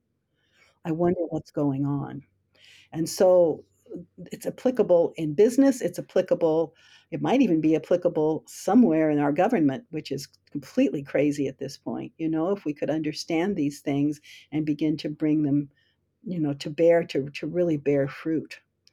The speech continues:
where we, where we're, uh, where we're actually living like this with this kind of curiosity about what, what's going on for this person that they're doing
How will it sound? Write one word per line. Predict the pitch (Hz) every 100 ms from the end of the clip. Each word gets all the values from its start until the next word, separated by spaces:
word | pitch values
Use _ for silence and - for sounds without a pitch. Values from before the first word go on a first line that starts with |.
| _ - - - _ _ _ _
where | - 147
we, | 143 147 139
where | 180 156
we're, | 151 135 -
uh, | -
where | 180 156
we're | 151 139
actually | 170 165 - 160 147 143
living | 156 165 175 147 147
like | 127 139
this | - 139 139
with | 147 143
this | 147 -
kind | - 165 151
of | -
curiosity | - 175 156 143 156 208 - 143 139
about | 143 143 143 -
what, | 139 - 196 -
what's | 165 175
going | - 202 196 185
on | 214 254
for | 143
this | 143 143
person | - 151 - 151
that | 151
they're | 156 151
doing | 147 151 151 156